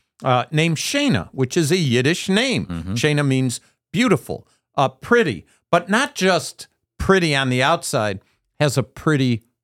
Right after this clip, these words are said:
Speaker 1: heart, a
Speaker 2: Mm.
Speaker 1: pretty inside. And I took the first initial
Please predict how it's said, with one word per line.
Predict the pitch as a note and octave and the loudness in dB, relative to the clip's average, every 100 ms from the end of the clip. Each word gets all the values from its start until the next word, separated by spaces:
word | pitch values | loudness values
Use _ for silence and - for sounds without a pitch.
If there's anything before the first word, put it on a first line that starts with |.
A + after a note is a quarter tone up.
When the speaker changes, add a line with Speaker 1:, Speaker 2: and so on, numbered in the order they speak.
| _ | _
Speaker 1:
heart, | - C3 G2 - - | 0 0 0 -8 -6
a | G2+ | -6
Speaker 2:
Mm. | F2 | -4
Speaker 1:
pretty | - D3 B2+ A#2+ B2 _ | -4 0 0 0 -6 _
inside. | E3 D#3 B2+ - F2 D2+ - _ _ _ | 0 2 0 -4 -8 -12 -20 _ _ _
And | D#3 D3 | -2 0
I | C#3+ | -2
took | B2 F3 - _ | -2 -6 -6 _
the | A#2+ | -6
first | - - D3+ F#3+ - - - | -6 -2 0 0 -6 -10 -4
initial | E3 B2 A#2 - C3+ D3 | 0 0 0 -2 -4 -4